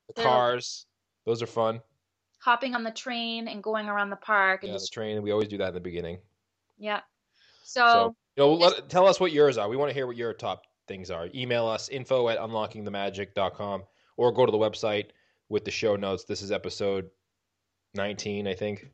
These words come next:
Speaker 2: You got it.
Speaker 1: Is it really?
Speaker 2: Yeah.
Speaker 1: Nice. This is episode nineteen, so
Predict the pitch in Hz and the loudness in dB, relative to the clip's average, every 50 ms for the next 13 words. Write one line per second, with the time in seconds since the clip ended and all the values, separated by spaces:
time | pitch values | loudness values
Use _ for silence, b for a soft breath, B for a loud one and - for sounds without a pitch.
0 | _ _ _ _ _ _ _ 254 269 233 226 254 320 480 539 403 214 165 160 - | _ _ _ _ _ _ _ -10 -8 -6 -6 -4 -4 -4 -2 -2 -4 -4 -6 -10
1 | _ _ _ _ - - 175 110 123 156 190 190 - _ _ _ _ _ _ _ | _ _ _ _ -4 -2 2 4 4 4 2 0 -4 _ _ _ _ _ _ _
2 | _ - 302 415 523 - - 139 - - - - - - - - - 113 113 113 | _ -2 0 0 0 0 0 -6 -8 -10 -12 -18 -16 -16 -16 -12 -10 -8 -8 -4
3 | 117 127 127 123 127 120 110 113 113 117 110 - 120 120 120 - - 104 92 92 | -2 0 0 2 2 2 2 2 0 -2 -2 -4 -6 -8 -6 -4 -2 -2 -2 -2